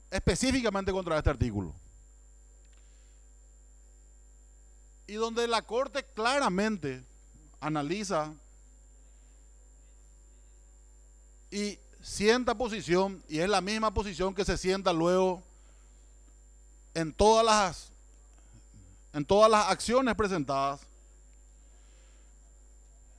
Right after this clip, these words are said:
Y explican los ministros propinantes donde dicen, "Y siendo las cooperativas entidades de interés social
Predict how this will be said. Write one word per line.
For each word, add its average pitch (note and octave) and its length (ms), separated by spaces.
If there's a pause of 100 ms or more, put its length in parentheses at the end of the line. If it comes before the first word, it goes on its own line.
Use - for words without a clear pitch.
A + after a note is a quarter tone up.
(460)
Y G3+ 100
explican B3+ 460
los B3 100
ministros G#3+ 400
propinantes G#3+ 580
donde G#3+ 240
dicen, G3+ 520 (800)
"Y G3 140
siendo B3 440
las B3 160
cooperativas A3+ 800
entidades G3 420
de A#3 60
interés G#3 320
social G3 500